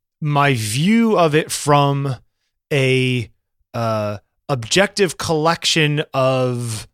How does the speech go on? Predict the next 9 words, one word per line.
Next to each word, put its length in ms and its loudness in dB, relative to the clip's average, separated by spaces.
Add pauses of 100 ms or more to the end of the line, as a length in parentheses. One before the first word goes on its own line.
(320)
of 460 -2 (360)
building 480 2
blocks 440 0
towards 480 -2
a 100 2
greater 500 0
concept 720 -2
of 160 -4
truth, 520 -6